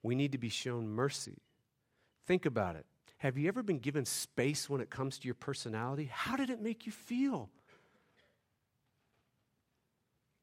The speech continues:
Odds are you felt loved and you wanted to spend more time, not less, with the one who showed mercy. You loved them in return because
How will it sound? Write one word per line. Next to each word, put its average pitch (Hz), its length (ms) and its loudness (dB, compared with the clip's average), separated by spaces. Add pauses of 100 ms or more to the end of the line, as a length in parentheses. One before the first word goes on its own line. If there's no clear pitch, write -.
(380)
Odds 196 320 8
are 175 100 10
you 175 140 6
felt 196 260 8
loved 175 480 10
and 165 80 8
you 170 100 4
wanted 208 180 10
to 196 60 6
spend 214 320 6
more 285 240 8
time, 208 300 4
not 202 180 10
less, 285 360 8
with 277 100 -2
the 220 80 8
one 202 220 8
who 185 100 6
showed 180 300 6
mercy. 156 380 4
You 180 140 4
loved 240 400 10
them 240 160 8
in 190 120 12
return 190 400 6
because 190 320 6